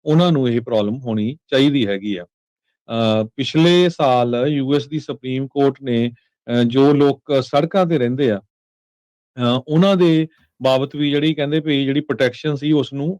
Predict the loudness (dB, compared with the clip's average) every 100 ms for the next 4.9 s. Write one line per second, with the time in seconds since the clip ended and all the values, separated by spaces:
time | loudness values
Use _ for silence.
0 | 0 4 6 4 4 0 -2 -6 -10 -10
1 | -12 -20 _ _ _ -4 0 0 2 0
2 | 0 0 0 2 0 -2 -2 -6 -4 -2
3 | 0 0 0 0 0 -2 -2 -4 -2 -2
4 | 0 2 2 4 2 2 2 0